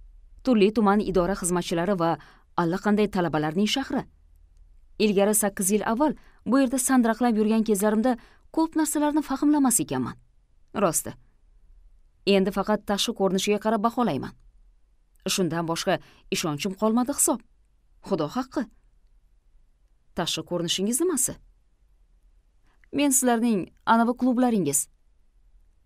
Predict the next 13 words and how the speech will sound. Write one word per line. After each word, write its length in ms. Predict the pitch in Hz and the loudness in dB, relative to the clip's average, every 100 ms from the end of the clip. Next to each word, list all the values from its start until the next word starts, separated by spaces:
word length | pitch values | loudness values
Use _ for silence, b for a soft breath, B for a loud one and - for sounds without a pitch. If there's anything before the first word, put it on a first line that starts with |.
| _ _ _ | _ _ _
dussotlar, 640 | 190 214 - 185 - 151 202 _ _ - _ - _ _ _ _ - | -2 0 2 0 0 -2 -2 _ _ -20 _ -20 _ _ _ _ 2
puantlarni 500 | 208 180 170 190 214 | 4 4 4 0 0
aytayotirman-da. 680 | 220 247 262 285 269 156 - - _ _ _ _ _ _ - | 0 2 0 2 2 2 -4 -16 _ _ _ _ _ _ 0
Buning 340 | 233 185 165 | 2 4 2
ustiga 300 | - 175 185 B B - - | -2 0 -2 B B -10 -2
taraqqiyot 520 | 277 - 180 147 208 | -2 -2 -2 -2 0
ham 140 | 196 | 0
bo'lsa, 420 | 185 196 208 175 - _ _ _ _ _ _ | 2 0 0 -2 -6 _ _ _ _ _ _
bunisi 360 | 165 165 - 196 | -4 0 0 2
mayli. 300 | 196 151 - _ _ _ _ _ _ - | 0 -2 -8 _ _ _ _ _ _ -4
Bizdan 340 | 277 202 185 | 0 0 0
keyinroq 380 | 202 170 143 120 | 0 0 0 -2
bo'lsin. 340 | 127 135 - | -4 -4 -6